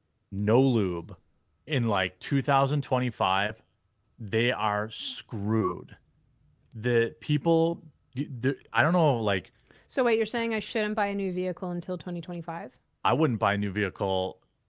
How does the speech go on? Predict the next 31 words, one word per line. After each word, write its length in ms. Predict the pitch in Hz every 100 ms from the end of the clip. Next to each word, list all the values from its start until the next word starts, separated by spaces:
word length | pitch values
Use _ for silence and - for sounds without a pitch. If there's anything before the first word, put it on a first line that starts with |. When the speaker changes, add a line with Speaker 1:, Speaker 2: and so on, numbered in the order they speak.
| _ _ -
Speaker 1:
uh, 160 | 101
for 180 | 90 104
a 40 | 90
couple 260 | 120 120
of 60 | 104
years. 360 | 98 78 -
Yeah. 160 | 107 76 - _ _ _ _ -
Speaker 2:
Well, 180 | 247
Speaker 1:
I 80 | 240
mean, 140 | 240 233
F-, 200 | 226 -
Ford 500 | - - 143 180 185
and 120 | 156
all 160 | 110 120
these 160 | 139 -
people 260 | 135 127
are 80 | 107
sitting 500 | - - 120 127 123
on, 440 | 104 101 98 98 87 _ _ _ _ _
um, 600 | 104 101 95 87 82 98 - _
hundreds 580 | - - 156 160 160 147
of 140 | 143 -
thousands 1160 | - - 98 110 113 117 92 85 - - - - _ _ _
of 200 | 113 101
completed 580 | - 110 - 131 131 139
vehicles 520 | 107 107 104 127 117 110
that 100 | 90
were 120 | 90
waiting 320 | 95 104 104
on 160 | 95 87
chips. 540 | - 107 - - -